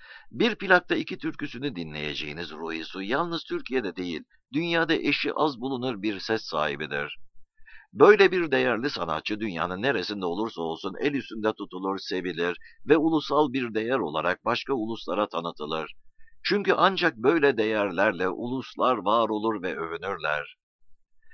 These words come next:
Büyük bir üzüntüyle söylüyorum, ne yazık ki benim yurdumda çok zaman bunun tersi yapılmaktadır.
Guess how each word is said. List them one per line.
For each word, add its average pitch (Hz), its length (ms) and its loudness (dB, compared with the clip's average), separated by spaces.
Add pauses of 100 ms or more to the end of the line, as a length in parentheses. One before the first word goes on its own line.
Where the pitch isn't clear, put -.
(260)
Büyük 185 300 -2
bir 185 120 -2
üzüntüyle 160 520 0
söylüyorum, 82 680 -2
ne 107 140 -6
yazık 147 300 -2
ki 139 140 -2
benim 120 280 -2
yurdumda 95 440 -2
çok - 280 -2
zaman 87 360 -2
bunun 131 240 -4
tersi 110 380 -4
yapılmaktadır. 80 960 -4